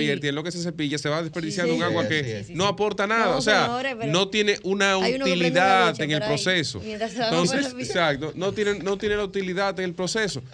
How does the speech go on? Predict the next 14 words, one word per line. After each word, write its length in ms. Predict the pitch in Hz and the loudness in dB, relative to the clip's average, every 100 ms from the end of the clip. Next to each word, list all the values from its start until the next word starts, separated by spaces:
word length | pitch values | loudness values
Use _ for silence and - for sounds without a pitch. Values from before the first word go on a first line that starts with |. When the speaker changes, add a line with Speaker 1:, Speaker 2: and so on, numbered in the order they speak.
| - - | -12 -2
Speaker 1:
Y 140 | 143 | 2
eso 380 | 143 143 185 196 - - - | 2 0 -4 -8 -14 -20 -8
termina 340 | - 139 151 160 | -2 0 0 -2
costando. 540 | 143 - 180 165 135 | -4 -2 -2 -2 -4
Pero 200 | 139 139 | -2 -2
si 100 | 143 | -2
nosotros 260 | 135 135 185 | -2 -2 -2
nos 100 | 190 | -2
vamos 140 | 190 | -2
a 20 | |
un 60 | 175 | -4
sistema 360 | 160 165 165 160 | -6 -4 -2 0
de 80 | |
riego 340 | 131 123 104 | 0 0 -2